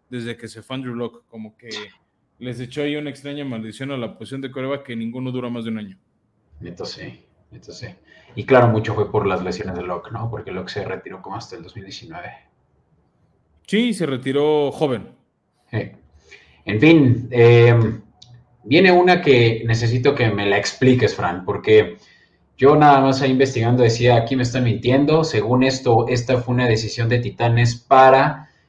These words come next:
Speaker 2: eh, reducir su cap hit, pero aceptémoslo, están aceptando a un jugador que recién acaba de tener un, un, eh, una recontratación en Rams, estoy hablando de Robert Woods,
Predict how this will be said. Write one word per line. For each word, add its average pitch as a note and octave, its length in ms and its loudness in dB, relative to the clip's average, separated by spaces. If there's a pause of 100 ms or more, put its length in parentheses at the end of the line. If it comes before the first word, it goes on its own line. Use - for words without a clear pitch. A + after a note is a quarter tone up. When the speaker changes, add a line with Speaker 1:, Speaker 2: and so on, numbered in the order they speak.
(200)
Speaker 2:
eh, G#2 720 0 (320)
reducir A#2 520 2
su B2 160 -4
cap - 280 2
hit, C3+ 360 -2 (800)
pero A2+ 480 6
aceptémoslo, C#3+ 720 2
están B2+ 540 -2
aceptando B2+ 880 2
a A2 140 -2
un A#2+ 440 2
jugador A#2+ 580 2
que A#2+ 120 0
recién G#2+ 320 -2
acaba A#2 300 0
de G2 80 -2
tener G#2+ 360 -4
un, G2+ 420 -8 (400)
un, G2+ 800 -18 (380)
eh, - 460 -16
una A#2+ 160 -2
recontratación A2+ 840 -2
en G#2 100 0
Rams, C#3+ 600 2
estoy G#2+ 340 -6
hablando G#2+ 380 -2
de F#2+ 180 -2
Robert G#2 380 -2
Woods, - 500 -2